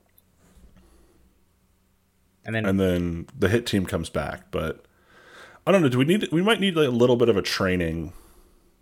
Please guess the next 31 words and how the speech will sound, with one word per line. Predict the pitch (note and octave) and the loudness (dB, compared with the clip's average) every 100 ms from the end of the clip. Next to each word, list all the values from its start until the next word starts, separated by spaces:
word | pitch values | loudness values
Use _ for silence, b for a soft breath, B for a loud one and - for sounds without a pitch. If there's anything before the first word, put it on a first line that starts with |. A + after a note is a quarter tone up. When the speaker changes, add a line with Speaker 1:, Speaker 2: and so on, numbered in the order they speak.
| _ _ _ | _ _ _
Speaker 1:
Yeah, | C3 A#2+ G#2+ | -4 0 2
like | E2+ G#2 | 2 2
Speaker 2:
montage | F#2 D#2 - | -2 -6 -2
of | G2 F2+ | 0 2
Abe | F2+ F2+ | 0 0
getting | G#2 F#2+ | 0 0
a | F2 | 0
little, | F2 F2+ E2+ - | 0 0 0 -4
like, | F2 - | -8 -4
back | F2 - | -4 -2
up | E2+ | -4
to | E2 | -6
fighting | - F2 E2+ | -4 -2 -2
form | E2 F2 E2 | -8 -8 -8
a | D#2+ | -8
little | D#2+ - | -8 -10
bit. | - - | -8 -4
Speaker 1:
Yeah, | A#2+ A2+ | 0 0
what | B2 | 0
if, | D#3 D#3+ | -2 -2
um, | C3+ A#2 G#2+ G2+ | 0 0 0 -4
during | F#2+ A2+ A#2 G#2+ | -2 0 0 -4
the | |
Shaun | G2+ - G#2 G2+ | -8 -6 -4 -4
White | G2 G2 F#2+ G2 | -4 -4 -4 -8
snowboarding | - - G2 F#2 F#2+ F#2+ F#2+ | -14 -12 -10 -8 -8 -8 -8
thing, | - G2+ G2 | -6 -6 -4
like, | G2 G2 - | -4 -6 -8
Abe | A2 G#2+ G2+ G#2 | -6 -4 -4 -4
was, | G2+ | -6
like, | G#2+ G2 F#2 | -4 -6 -8